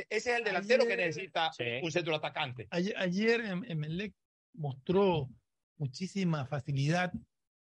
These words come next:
Speaker 2: para
Speaker 3: Abrir el
Speaker 2: picar
Speaker 3: campo.
Speaker 2: a vacíos
Speaker 3: Sí.
Speaker 2: y generar peligro. Zapata dos veces se quedó cruzando la, corriendo en diagonal para recibir el pase. Una de esas provocó la expulsión del arquero de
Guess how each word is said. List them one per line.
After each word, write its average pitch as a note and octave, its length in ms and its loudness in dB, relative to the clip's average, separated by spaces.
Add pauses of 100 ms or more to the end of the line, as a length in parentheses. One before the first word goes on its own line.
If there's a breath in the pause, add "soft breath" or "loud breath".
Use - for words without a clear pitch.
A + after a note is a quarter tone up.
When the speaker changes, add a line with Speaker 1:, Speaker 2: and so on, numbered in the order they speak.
(400)
Speaker 2:
para C#3+ 440 2 (920)
Speaker 3:
Abrir B2+ 280 4
el F3 60 4
Speaker 2:
picar B3+ 200 8 (140)
Speaker 3:
campo. - 60 0
Speaker 2:
a F#3+ 140 2
vacíos A3+ 760 -2 (500)
Speaker 3:
Sí. F#2+ 220 -8 (200)
Speaker 2:
y E3+ 140 -2
generar E3+ 520 4
peligro. B2+ 580 0
Zapata G3+ 600 0
dos F#3+ 280 4
veces G#3 340 2
se E3+ 160 -8
quedó F3 540 4 (1400)
cruzando A3 680 4
la, D3+ 400 0
corriendo A3+ 420 2
en A3 100 8
diagonal G3+ 500 4
para F3+ 200 0
recibir F#3 340 -4
el F#3 140 4
pase. G#3+ 300 2
Una F#3 200 4
de F3+ 120 4
esas F#3 160 0
provocó E3 420 4
la E3+ 80 4
expulsión E3+ 480 0
del D#3+ 120 6
arquero D#3 360 2
de C#3+ 220 4